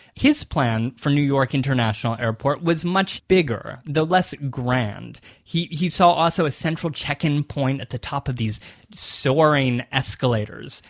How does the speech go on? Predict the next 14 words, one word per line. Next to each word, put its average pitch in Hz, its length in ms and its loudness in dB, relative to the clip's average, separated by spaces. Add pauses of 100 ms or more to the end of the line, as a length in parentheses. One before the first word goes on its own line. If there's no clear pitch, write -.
(100)
that 123 120 -4
climbed 135 400 0
into 135 240 2
the 117 120 -4
sky. 123 540 0 (120)
And 156 120 2
then 151 140 2
you'd 139 140 -4
proceed 156 480 -2
through 185 340 2
a 151 60 6
sort 185 360 -2
of 127 140 -2
shopping 123 920 0